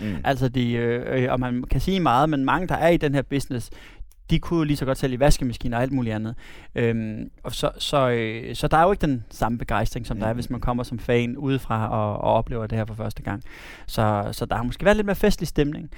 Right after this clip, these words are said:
Speaker 2: Hvis man sådan s-, overordnet skal tale om E tre år, så synes jeg måske, øh, det, der har været mest skuffende, det er det, der manglede. Der manglede nogle virkelig fede spil. Øh, og der manglede, øh,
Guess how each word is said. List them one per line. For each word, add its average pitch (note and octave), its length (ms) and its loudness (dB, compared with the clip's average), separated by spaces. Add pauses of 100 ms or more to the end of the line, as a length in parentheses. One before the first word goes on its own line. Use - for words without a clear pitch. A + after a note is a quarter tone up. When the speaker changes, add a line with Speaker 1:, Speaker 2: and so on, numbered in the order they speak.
(120)
Speaker 2:
Hvis D#3+ 160 2
man E3 120 4
sådan G#3 200 -2
s-, - 200 -8
overordnet F#3 380 4
skal - 140 -4
tale F3 200 4
om E3+ 140 -4
E E3 120 4
tre D#3 280 4
år, C3 160 -2
så - 120 -6
synes G#3 320 -2
jeg D3+ 80 2
måske, B2 640 0 (240)
øh, - 80 -8 (760)
det, F3+ 80 8
der G#3+ 80 8
har F#3 60 8
været D3 140 6
mest G3 180 0
skuffende, F3+ 400 -2
det - 60 -2
er D#3 40 0
det, D#3 140 2
der C#3+ 80 4
manglede. C3+ 420 0 (300)
Der C#3+ 60 0
manglede D3 320 2
nogle C3+ 220 -2
virkelig E3+ 360 2
fede C3+ 260 0
spil. B2+ 320 -6 (380)
Øh, A2 500 0 (220)
og C#3+ 100 2
der C3 60 2
manglede, B2 680 2
øh, A2 80 -4